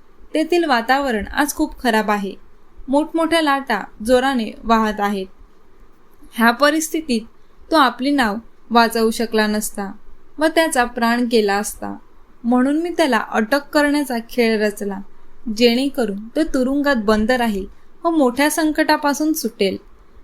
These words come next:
पण तुला वाटले की आपण एक दिवसाचा पांडुरंग झालो म्हणजे आपण सगळे समजू लागलो,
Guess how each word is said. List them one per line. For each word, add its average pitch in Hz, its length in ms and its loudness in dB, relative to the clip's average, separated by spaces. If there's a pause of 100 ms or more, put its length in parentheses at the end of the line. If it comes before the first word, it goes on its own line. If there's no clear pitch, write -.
(120)
पण 320 160 4
तुला 262 320 4
वाटले 294 420 0
की 311 160 0
आपण 285 360 2
एक 240 320 2
दिवसाचा 302 440 2
पांडुरंग 262 540 2
झालो 285 400 0 (440)
म्हणजे 302 280 4
आपण 247 380 2
सगळे 247 380 2
समजू 214 400 0
लागलो, 196 420 0